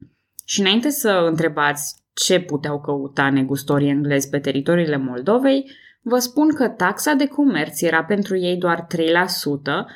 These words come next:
în condițiile în care ceilalți negustori plăteau douăsprezece la sută.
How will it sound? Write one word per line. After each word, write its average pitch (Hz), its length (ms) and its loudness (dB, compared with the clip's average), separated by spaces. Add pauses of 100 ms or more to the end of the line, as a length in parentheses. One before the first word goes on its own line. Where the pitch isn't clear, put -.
(260)
în 220 160 0
condițiile 220 640 2
în 175 80 0
care 165 280 0
ceilalți 170 420 0
negustori 165 540 0
plăteau 165 540 0
douăsprezece 160 720 0
la 139 120 -4
sută. - 580 -10